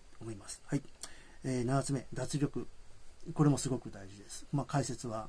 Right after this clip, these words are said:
あの、おいおいしますね。はい。えーと、八、八個目の、えー、技術。ノーズを落とす。えー、スキーでは、まあ、コブでは、スキーでは、あ、先を-、そ-、トップの先落としとか言うんですけど、まあ、その、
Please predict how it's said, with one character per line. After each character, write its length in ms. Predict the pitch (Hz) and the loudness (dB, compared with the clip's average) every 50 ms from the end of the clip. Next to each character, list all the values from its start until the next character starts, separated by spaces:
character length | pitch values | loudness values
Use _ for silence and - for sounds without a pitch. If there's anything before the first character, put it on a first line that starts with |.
| - - | -8 -10
あ 80 | 120 | -10
の、 380 | 110 101 101 95 90 92 95 90 82 - | -10 -8 -8 -10 -10 -10 -10 -12 -10 -6
お 120 | 117 120 | -4 -2
い 80 | 117 104 | -2 -2
お 80 | 107 | -4
い 60 | 107 | -6
し 160 | 104 - - 147 | -8 -6 -6 -8
ま 80 | - | -10
す 140 | - - - | -10 -12 -12
ね。 160 | - - - - - - - - - - - - | -12 -10 -10 -10 -10 -10 -10 -12 -12 -12 -10 -6
は 120 | - 139 139 | -2 0 0
い。 80 | - - - | 0 0 -2
え 300 | - 135 131 127 120 117 - | -2 -2 0 0 0 -2 -2
ー 40 | - | -4
と、 420 | 120 113 113 110 107 107 104 107 - - - - - - - - - - - - - - - - - - - | -4 -4 -4 -4 -6 -10 -10 -12 -12 -12 -14 -14 -14 -16 -18 -18 -18 -18 -16 -16 -16 -16 -16 -16 -16 -14 -14
八、 320 | - - 135 - - - - | -10 -10 -4 -4 -4 -4 -2
八 220 | - 139 - - | -4 -2 0 2
個 100 | - 143 | 4 6
目 80 | 139 123 | 6 4
の、 140 | 110 110 - - - - | 2 -2 -8 -12 -12 -12
え 220 | 123 110 104 107 | -12 -12 -12 -12
ー、 40 | 104 | -10
技 60 | 101 | -10
術。 300 | 107 - - - - - - - - - - - - - - - - - - - - - - - - - | -10 -10 -10 -10 -10 -10 -12 -12 -14 -14 -14 -14 -14 -16 -16 -16 -16 -16 -16 -16 -16 -14 -12 0 10 12
ノ 100 | 160 180 | 12 12
ー 40 | |
ズ 100 | 170 175 | 12 12
を 40 | 175 | 12
落 80 | 165 165 | 12 10
と 60 | 156 | 8
す。 140 | - - - - - | 4 2 -4 -2 4
え 720 | 160 151 147 147 147 143 139 139 139 135 135 131 127 127 120 | 6 8 10 10 10 8 8 6 6 4 4 2 0 0 -2
ー、 20 | |
ス 120 | - - | -2 0
キ 80 | - 247 | 4 8
ー 40 | 220 | 8
で 60 | 175 | 8
は、 120 | 135 120 | 8 8
ま 240 | 110 113 113 107 110 107 | 4 0 -2 -2 -4 -4
あ、 20 | - | 0
コ 120 | - 143 | 2 4
ブ 80 | 135 147 | 4 4
で 100 | 135 104 | 2 2
は、 120 | - - | -2 -2
ス 180 | - - - - | -2 -2 -2 -2
キ 100 | - 220 | 0 2
ー 60 | 208 | 4
で 80 | 175 165 | 4 6
は、 460 | 175 170 160 131 117 - 113 113 113 | 6 6 6 6 4 2 -2 -4 -2
あ、 40 | 107 | -2
先 260 | - 139 - - 165 | -2 -2 2 2 2
を-、 80 | - - | 2 0
そ-、 120 | - - - 175 170 - | -4 -4 -4 -4 -4 2
ト 80 | - | 2
ッ 20 | - | 4
プ 120 | - 180 | 8 10
の 60 | 170 | 8
先 220 | 160 - 165 - 156 | 10 8 6 4 4
落 80 | 143 | 4
と 60 | - 139 | 4 2
し 80 | - | 0
と 100 | - 139 | -2 -4
か 80 | - 107 | -6 -6
言 100 | 104 98 | -6 -6
う 20 | 95 | -8
ん 20 | |
で 80 | 101 - | -8 -8
す 80 | - | -4
け 60 | - | -2
ど、 240 | 123 131 113 101 - - | 0 0 0 -2 -4 -2
ま 160 | 143 143 160 151 | 2 4 4 4
あ、 20 | |
そ 140 | - - 160 | 4 4 4
の、 440 | 151 147 143 139 139 139 135 127 | 4 6 6 4 4 4 2 2